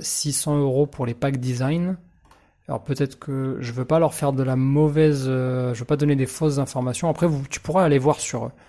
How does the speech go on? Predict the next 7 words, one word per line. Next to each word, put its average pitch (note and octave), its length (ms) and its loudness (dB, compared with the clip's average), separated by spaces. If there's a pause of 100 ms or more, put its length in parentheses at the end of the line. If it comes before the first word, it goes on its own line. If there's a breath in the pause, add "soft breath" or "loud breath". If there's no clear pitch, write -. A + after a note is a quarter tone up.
(320 soft breath)
sur - 240 -4
leur B2+ 160 -4
site, - 540 -4
voir D3 400 0
les B2+ 100 0
projets. D3 640 -4 (1200 soft breath)
Voilà. B2 160 -6